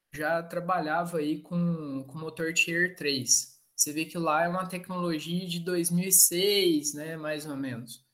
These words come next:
Mas aqui no Brasil ela já tava trabalhando. Então, vocês notam que o, que os per-, o, as, as quantidade de gramas ali de emissão, de emissões, né,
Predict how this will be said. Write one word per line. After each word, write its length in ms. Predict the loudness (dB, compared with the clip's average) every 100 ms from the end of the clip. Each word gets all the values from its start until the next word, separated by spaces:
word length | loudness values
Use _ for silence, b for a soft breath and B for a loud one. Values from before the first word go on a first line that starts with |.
| _ _ _ _ -6
Mas 380 | -2 2 2 2
aqui 280 | -2 -4
no 80 | -8
Brasil 400 | 0 0 2 0
ela 120 | 0
já 120 | -2 -4
tava 220 | -6 -8
trabalhando. 640 | -8 0 0 0 -4 -8 _ b b b b b b
Então, 340 | -2 0 2 4
vocês 360 | 6 6 6
notam 420 | 6 4 4 0
que 180 | -6 -2
o, 180 | -2 -2
que 120 | -8
os 320 | -4 0 2 2
per-, 340 | 0 -4 -6
o, 520 | -8 -10 -10 -12 -14
as, 480 | -8 4 6 6 4
as 300 | 0 0 0
quantidade 480 | -6 -6 -2 -2 -2
de 60 | -6
gramas 520 | -4 0 0 0 0
ali 320 | -2 -2 -2
de 140 | -2
emissão, 580 | -2 4 4 4 0 -8
de 140 | -10 -6
emissões, 560 | 2 4 4 0 0
né, 280 | 0 -2